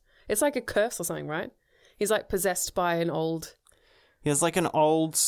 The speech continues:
Speaker 2: um,
Speaker 1: story.
Speaker 2: spirit
Speaker 1: Yeah.
Speaker 2: of, like, a disabled person who got, like, shunned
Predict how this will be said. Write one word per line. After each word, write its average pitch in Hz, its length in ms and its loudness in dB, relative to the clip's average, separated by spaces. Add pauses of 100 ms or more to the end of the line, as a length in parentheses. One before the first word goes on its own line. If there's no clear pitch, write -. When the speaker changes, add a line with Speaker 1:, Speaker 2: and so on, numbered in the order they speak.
(140)
Speaker 2:
um, 127 360 2
Speaker 1:
story. 170 340 0
Speaker 2:
spirit 147 440 4
Speaker 1:
Yeah. 170 220 -8 (600)
Speaker 2:
of, 131 140 -2
like, 131 140 -2
a 123 140 -2 (140)
disabled 139 560 2 (540)
person 151 560 2 (300)
who 123 140 0
got, 113 200 0
like, 123 160 0
shunned 139 640 2